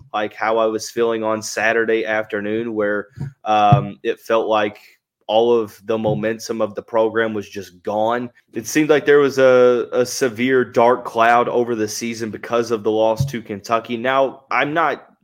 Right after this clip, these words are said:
going to sit on here and say that, um, losing to Kentucky isn't that significant, because obviously it is. It's a rivalry game. You come to Louisville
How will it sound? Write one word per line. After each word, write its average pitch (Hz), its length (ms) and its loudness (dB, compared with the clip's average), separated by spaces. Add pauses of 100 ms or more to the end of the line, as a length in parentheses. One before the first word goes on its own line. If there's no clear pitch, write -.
going 131 260 -2
to 117 100 0
sit 131 420 -4
on 120 160 0
here 113 240 0
and 101 160 -8
say 117 460 -2
that, 104 420 -2 (480)
um, 117 540 2
losing 160 440 0
to 139 80 -4
Kentucky 120 600 -4 (720)
isn't 123 480 -4
that 110 380 2 (640)
significant, 113 640 0
because 107 240 -6
obviously 101 640 -2
it 92 80 -4
is. 113 340 2
It's 104 120 -6
a 98 60 -8
rivalry 113 460 2
game. 107 440 -4
You 110 160 -10
come 120 300 -4
to 110 120 -6
Louisville 107 540 0